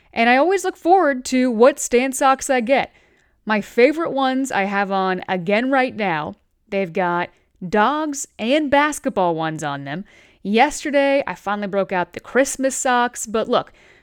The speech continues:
the bottom line is they're just comfortable. You know, you have those socks that maybe you bought off, bought at, like, a, a knockoff store,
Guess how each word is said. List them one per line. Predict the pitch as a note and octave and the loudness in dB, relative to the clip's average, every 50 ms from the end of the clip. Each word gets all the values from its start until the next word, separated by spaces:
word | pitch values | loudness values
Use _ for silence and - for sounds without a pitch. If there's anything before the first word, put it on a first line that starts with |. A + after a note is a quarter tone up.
| _ _ | _ _
the | - A3 | -8 -4
bottom | G3 A#3 A#3+ C#4+ E4 D#4+ | 0 2 2 4 4 2
line | C#4 B3 A3+ A3+ A3+ G#3+ | 0 0 0 0 -2 -2
is | G3+ G3+ G3 F#3+ F#3 F3+ F3 E3 - _ _ _ _ - | -2 0 0 0 -2 -4 -6 -10 -14 _ _ _ _ -2
they're | G#3 C4 C4+ | 0 0 2
just | D#4 D#4+ - - | 0 -2 -4 -6
comfortable. | - - A#3 A#3 A#3+ - G3+ - - C#2 - - _ _ _ _ _ _ _ _ _ - | -8 -6 -6 -6 -6 -8 -10 -10 -10 -10 -10 -14 _ _ _ _ _ _ _ _ _ -4
You | A#3 B3 | -2 0
know, | D4 | 0
you | F4 E4 F4+ F4+ | 0 0 0 -2
have | D#4 D#4 C4+ B3 | -2 -2 -2 0
those | C#4+ C#4+ C#4 | 0 -2 0
socks | - C4+ B3 B3+ B3+ - - | 0 2 2 2 0 -2 -4
that | - A3 F#3+ - - _ _ _ _ _ _ _ _ _ - | -4 -2 -2 -2 -2 _ _ _ _ _ _ _ _ _ -8
maybe | F#3 G3 G3+ G#3+ | -6 -4 -2 -2
you | A3 | -2
bought | F3 G#3+ G#3+ G#3+ G#3 | 0 0 0 2 2
off, | G#3 G#3 G#3 G#3 G3+ G#3 G3+ - _ _ _ _ _ - | 2 2 2 2 0 -2 -4 -10 _ _ _ _ _ -10
bought | G#3 A3+ G#3 G#3 G#3 | -4 -2 0 2 2
at, | G3+ F#3+ F#3+ - | 2 0 -2 -4
like, | F3 E3+ D#3+ | -6 -6 -6
a, | D#3+ - _ | -8 -8 _
a | - F#3 | -6 -4
knockoff | F#3 E3+ E3+ G3 G3+ - A#3+ A3+ A3 A3 - | -2 -2 -2 -2 -2 0 0 2 2 0 -2
store, | - - A#3 A3 G#3+ G#3 G#3+ G#3+ G#3+ G#3+ G#3 | -4 -2 -2 0 2 2 2 0 0 -2 -4